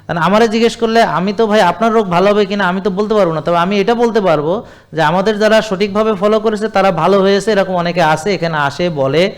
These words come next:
ভিডিওতে আসে, কমেন্ট করে, Facebook-এ কমেন্ট করে, YouTube-এ কমেন্ট করে, বলে যে আমার ইনহেলার লাগতো, এখন লাগে না। আমি নিজে এই শ্বাসকষ্ট নিয়ে বহুদিন কাজ করেছি। আমি তো জীবনে প্রথম ভিডিও বানাইছি হলো যে ইনহেলার ব্যবহার কেমনে শিখানোর জন্য, <laughs>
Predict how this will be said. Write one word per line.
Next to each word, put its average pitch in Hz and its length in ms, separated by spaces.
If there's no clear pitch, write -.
ভিডিওতে 160 460
আসে, 160 320
কমেন্ট 156 340
করে, 160 320
Facebook-এ 151 440
কমেন্ট 151 320
করে, 156 240
YouTube-এ 139 260
কমেন্ট 151 300
করে, 175 160
বলে 202 300
যে 190 100
আমার 170 200
ইনহেলার 165 300
লাগতো, 151 280
এখন 147 160
লাগে 139 280
না। 135 220
আমি 175 200
নিজে 185 440
এই 160 180
শ্বাসকষ্ট 165 500
নিয়ে 185 180
বহুদিন 196 380
কাজ 156 220
করেছি। 143 260
আমি 165 200
তো 202 140
জীবনে 190 340
প্রথম 185 340
ভিডিও 196 260
বানাইছি 190 380
হলো 196 160
যে 196 80
ইনহেলার 185 400
ব্যবহার 165 320
কেমনে 147 360
শিখানোর 131 480
জন্য, 113 260
<laughs> 139 100